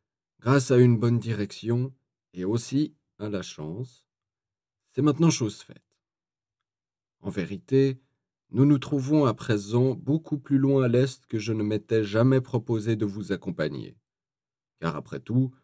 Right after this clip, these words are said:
ceci n'est pas mon aventure. Il se peut que j'y remette le nez avant que tout soit terminé, mais en attendant, je dois m'occuper d'autres affaires urgentes. » Les nains gémirent,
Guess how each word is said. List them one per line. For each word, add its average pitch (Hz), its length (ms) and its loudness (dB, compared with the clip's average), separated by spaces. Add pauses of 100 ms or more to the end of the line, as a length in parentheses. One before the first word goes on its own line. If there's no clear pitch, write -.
(420)
ceci 87 380 -4
n'est 90 100 2
pas 95 160 0
mon 92 160 0
aventure. 82 580 -6 (1200)
Il 123 140 -14
se - 160 -2
peut 185 260 4
que 175 140 4
j'y 147 140 2
remette 131 380 4
le 120 160 4
nez 120 300 2
avant 101 260 -2
que 101 100 -8
tout 90 220 -8
soit 87 200 -4
terminé, 82 600 -6 (640)
mais 107 140 -2
en 139 160 4
attendant, 131 720 -2
je 87 180 -6
dois 117 320 2
m'occuper 104 500 0
d'autres 101 520 2
affaires 92 480 -6
urgentes. » 64 600 -16 (1800)
Les 113 160 8
nains 143 160 12
gémirent, 120 540 4